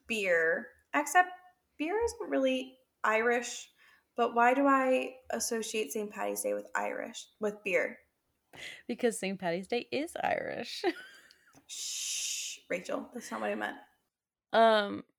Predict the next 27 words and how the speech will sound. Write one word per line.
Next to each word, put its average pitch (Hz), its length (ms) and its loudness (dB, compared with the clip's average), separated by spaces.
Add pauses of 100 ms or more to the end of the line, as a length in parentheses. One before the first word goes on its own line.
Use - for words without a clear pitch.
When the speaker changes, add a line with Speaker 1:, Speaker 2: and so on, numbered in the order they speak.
(280)
Speaker 2:
I 226 80 4
don't 254 140 4
know. 220 520 0
I 214 120 -4
feel, 254 360 -2 (160)
I 202 140 -4
don't 302 140 0
know. 214 420 -2 (480)
Speaker 1:
Do 285 140 0
people 330 280 2
normally 277 320 4
drink 277 280 0
beer 202 180 0
on 254 140 2
Saint 220 180 -2
Patty's 226 300 0
Day? 359 80 -2 (1500)
Speaker 2:
Yeah. 202 320 -6 (1700)
Speaker 1:
But - 220 0 (160)
why? 185 300 -2 (580)
Beer 339 240 2
is 403 160 2 (180)
way 220 240 6
more 240 240 4
a 190 180 -2
German 170 460 -2
thing. - 480 -6